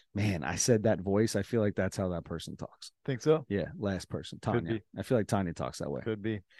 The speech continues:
Speaker 2: You know, when they're, uh, when they're, when they're a certain, when they're over a certain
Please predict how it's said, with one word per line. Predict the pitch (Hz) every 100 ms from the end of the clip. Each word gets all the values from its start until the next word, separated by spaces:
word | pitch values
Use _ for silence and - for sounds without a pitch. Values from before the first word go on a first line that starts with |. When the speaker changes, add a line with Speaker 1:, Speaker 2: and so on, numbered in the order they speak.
| - _
Speaker 2:
You | 147
know, | 165 170
when | 139 156 160
they're, | 151 147 143 135
uh, | 127 120 117 107 - _ _ _ _ _ _ -
when | 135 131
they're, | 131 127 127
when | - 131 135
they're | 139 127
a | 113
certain, | - - 165 170 170 135
when | 127
they're | 123 -
over | 143 160 160 160
a | 135
certain | - - 156 156 160 139 131 120